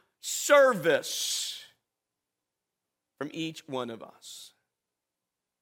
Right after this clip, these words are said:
In Luke chapter five, in Luke chapter five, it's an early account where the Apostle Peter,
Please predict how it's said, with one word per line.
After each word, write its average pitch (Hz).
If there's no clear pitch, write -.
In 214
Luke 320
chapter 226
five, 151
in 160
Luke 208
chapter 170
five, 127
it's 208
an 156
early 240
account 160
where 202
the 185
Apostle 285
Peter, 196